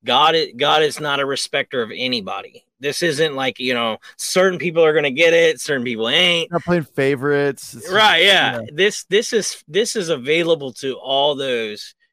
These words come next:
Speaker 1: who, who are in Christ. All you do is have to believe. If I'm s-, if somebody's on here and you're like, "Man, that's not happening in my life,"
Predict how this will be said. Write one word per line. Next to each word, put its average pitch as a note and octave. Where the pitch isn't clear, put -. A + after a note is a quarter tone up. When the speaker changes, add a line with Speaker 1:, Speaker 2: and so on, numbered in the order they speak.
Speaker 1:
who, C3
who C3
are A#2
in D3
Christ. -
All D#3
you F3+
do D#3+
is D3+
have C#3
to C3+
believe. B2
If B2
I'm C#3+
s-, -
if C#3
somebody's E3+
on C#3
here C3+
and B2+
you're B2
like, A2+
"Man, B2+
that's B2+
not E3
happening C#3
in A#2
my A2+
life," A2